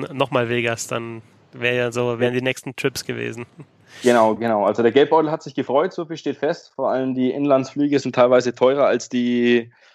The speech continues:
Speaker 2: von, von Deutschland aus. Also da langen sie schon gut hin. Insofern, ja, der Geldbeutel hat sich gefreut, die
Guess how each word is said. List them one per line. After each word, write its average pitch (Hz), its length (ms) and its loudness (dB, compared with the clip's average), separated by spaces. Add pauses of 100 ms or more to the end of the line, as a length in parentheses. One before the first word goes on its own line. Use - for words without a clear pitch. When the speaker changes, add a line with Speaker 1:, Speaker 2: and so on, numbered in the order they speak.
(140)
Speaker 2:
von, 113 480 -2
von 110 180 -4
Deutschland 117 380 2
aus. 117 300 -2
Also 110 560 -2 (400)
da 101 140 4
langen 131 280 4
sie 131 140 0
schon 120 180 -2
gut 135 180 -2
hin. 139 260 0 (360)
Insofern, 131 400 4
ja, 135 220 6
der 120 100 0
Geldbeutel 139 420 2
hat 143 120 -6
sich - 120 -18
gefreut, 135 520 2
die 139 340 -8